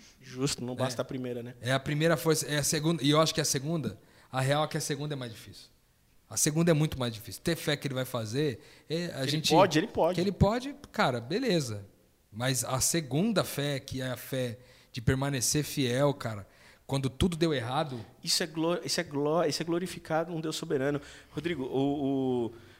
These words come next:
Speaker 1: é, um exemplo, um, o John Piper tem um exemplo fantástico, cara, falando de soberania de Deus. É, soberania de Deus é quando é duro falar isso. Eu vou repetir porque é dele isso aí. Então, eu não conseguiria, eu não consigo ainda assimilar isso, pra você ter uma ideia.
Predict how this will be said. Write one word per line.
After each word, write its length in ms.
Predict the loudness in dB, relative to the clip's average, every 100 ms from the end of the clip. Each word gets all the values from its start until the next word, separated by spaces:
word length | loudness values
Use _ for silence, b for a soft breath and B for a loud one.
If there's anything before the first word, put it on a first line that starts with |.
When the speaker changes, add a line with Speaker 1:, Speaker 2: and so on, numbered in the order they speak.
| B -8
Speaker 1:
é, 580 | -6 -4 -4 -6 -8 -10 -4
um 80 | -4
exemplo, 680 | -2 -2 -2 -4 -6 -8
um, 200 | -6 -4
o 200 | -4 -4
John 160 | -4 -4
Piper 440 | -2 -4 -2 -6
tem 160 | -6 -8
um 100 | -8
exemplo 400 | -8 -10 -10 -14
fantástico, 600 | -16 -16 -10 -8 -8 -8
cara, 140 | -10 -8
falando 200 | -8 -8
de 60 |
soberania 380 | -6 -6 -6 -8
de 120 | -10
Deus. 420 | -6 -4 -4 -6 B B B B
É, 380 | -8 -6 -4 -4
soberania 400 | -4 -6 -6 -6
de 120 | -8
Deus 280 | -8 -6 -4
é 60 | -6
quando 320 | -6 -6 -6
é 60 | -6
duro 380 | -6 -2 -2
falar 280 | -2 -6 -6
isso. 200 | -6 -6
Eu 40 | -6
vou 120 | -6
repetir 320 | -6 -8 -14
porque 160 | -12 -10
é 80 | -6
dele 340 | -2 -2 -2
isso 180 | -6 -6
aí. 180 | -10 -12 -20 _ _
Então, 380 | -10 -8 -8 -10 -16 -20 -20 b b -4
eu 100 | -2
não 80 | -2
conseguiria, 580 | -2 -4 -4 -4 -2 0
eu 80 | 0
não 100 | 0
consigo 300 | -2 -2 -2
ainda 100 | -2
assimilar 460 | -4 -4 -2 -2
isso, 160 | -2 -8
pra 80 | -8
você 60 |
ter 60 | -6
uma 120 | -6
ideia. 260 | -4 -6